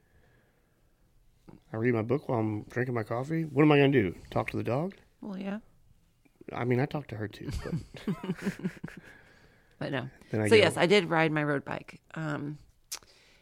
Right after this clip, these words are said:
Speaker 2: but I, I've been doing the Peloton. So I've been, I've been riding and just, like, we have too many bikes to ride all in one day. So my goal for this month was thirty rides, thirty days. So I've been doing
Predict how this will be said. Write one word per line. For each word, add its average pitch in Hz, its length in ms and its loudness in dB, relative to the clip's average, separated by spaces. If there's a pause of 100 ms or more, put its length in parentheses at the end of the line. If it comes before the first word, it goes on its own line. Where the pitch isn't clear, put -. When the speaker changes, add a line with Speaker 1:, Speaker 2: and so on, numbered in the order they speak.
(140)
Speaker 2:
but 214 160 2
I, 233 140 -2 (140)
I've 226 140 -2
been 277 140 0
doing 285 160 2
the 302 60 -2
Peloton. 208 540 -2
So 170 200 -2
I've 160 180 4
been, 185 400 4
I've 165 100 2
been 208 180 2
riding 185 260 4
and 156 100 0
just, - 280 -6 (240)
like, 156 160 -6
we 160 80 0
have 156 120 -2
too - 100 -10
many 156 120 0
bikes - 320 -4
to - 100 -10
ride 131 300 -2
all 127 180 -4
in 123 140 -6
one 131 120 -10
day. - 240 -12 (920)
So - 340 -10 (400)
my 165 220 2
goal 180 560 8 (300)
for 165 180 -2
this 156 200 -2
month 147 260 -2
was 139 440 -4
thirty 143 240 2
rides, 131 420 0
thirty 123 240 -6
days. - 460 -10
So 123 320 -10
I've 120 100 -8
been 117 120 -10
doing 117 260 -8